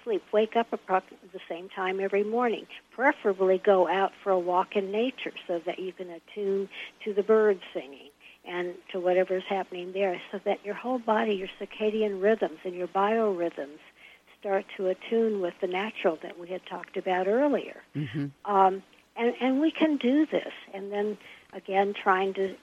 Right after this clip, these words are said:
Speaker 1: set up a schedule. Um, very often, too, we look for the quick fix. And the quick fix, of course, is that pill you're supposed to take that's gonna make everything all right.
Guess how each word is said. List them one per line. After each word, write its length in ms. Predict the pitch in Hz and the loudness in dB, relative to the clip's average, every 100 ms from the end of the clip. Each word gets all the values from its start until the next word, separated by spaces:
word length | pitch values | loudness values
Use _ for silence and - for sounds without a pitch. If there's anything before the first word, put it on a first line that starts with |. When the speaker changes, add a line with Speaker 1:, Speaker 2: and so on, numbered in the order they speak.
| - | -10
Speaker 1:
set 160 | 202 185 | -2 0
up 140 | 175 | 0
a 100 | 180 - | -2 -10
schedule. 560 | - 185 175 190 180 190 - - - _ _ _ _ _ _ - | 0 0 2 2 2 2 -6 -20 -20 _ _ _ _ _ _ -4
Um, 320 | 208 196 196 196 - - _ _ | 2 2 0 -6 -14 -20 _ _
very 320 | - 254 294 262 | -6 2 2 6
often, 380 | 214 208 208 | 6 6 -2
too, 200 | 190 - | -6 -4
we 160 | 196 190 | -2 0
look 220 | 185 220 - | 0 -4 -4
for 100 | 196 | -12
the 80 | - | -12
quick 300 | - - - - | -12 -12 -12 -10
fix. 160 | 175 - - - - _ - _ - | -10 -10 -20 -20 -20 _ -20 _ -16
And 120 | 190 | -12
the 80 | 190 | -10
quick 240 | - 247 - | -6 -6 -4
fix, 240 | 220 208 - | -2 -2 -2
of 160 | 185 - | -8 -4
course, 300 | 202 185 185 196 | 2 2 2 0
is 140 | 175 - - _ _ _ | 0 -2 -20 _ _ _
that 140 | - - - | -16 -14 -8
pill 260 | 226 190 | 0 2
you're 180 | 165 143 - | 0 -4 -12
supposed 220 | 147 143 - | -14 -14 -18
to 60 | - | -20
take 220 | - - _ _ _ _ - | -20 -20 _ _ _ _ -16
that's 180 | 175 - | -16 -12
gonna 140 | 175 | -12
make 220 | 170 165 | -10 -10
everything 380 | 175 165 165 170 - | -8 -6 -8 -10 -6
all 180 | 180 208 | -4 0
right. 340 | 220 240 - | 4 2 0